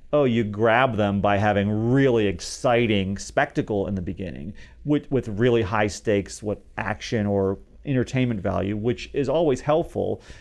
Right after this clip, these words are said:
But to me, the more important goal in those first ten pages is to introduce your main character at some length and at some breadth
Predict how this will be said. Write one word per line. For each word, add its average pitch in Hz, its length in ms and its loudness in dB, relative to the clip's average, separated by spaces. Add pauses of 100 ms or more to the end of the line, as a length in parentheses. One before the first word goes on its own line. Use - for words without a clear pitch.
(160)
But 120 140 -4
to 127 80 -4
me, 120 200 2
the 120 80 0
more 113 180 -2
important 123 460 -2
goal 98 180 -2
in 95 60 -2
those 95 160 -6
first 101 320 -6
ten 98 160 -4
pages 95 540 -4 (340)
is 117 220 -2
to - 260 -6
introduce 123 640 -2
your 117 100 -4
main 101 280 -2
character 113 680 -2
at 110 140 -8
some 123 300 -4
length 123 560 -2
and 101 100 -6
at 101 120 -8
some 110 320 -6
breadth 110 640 -6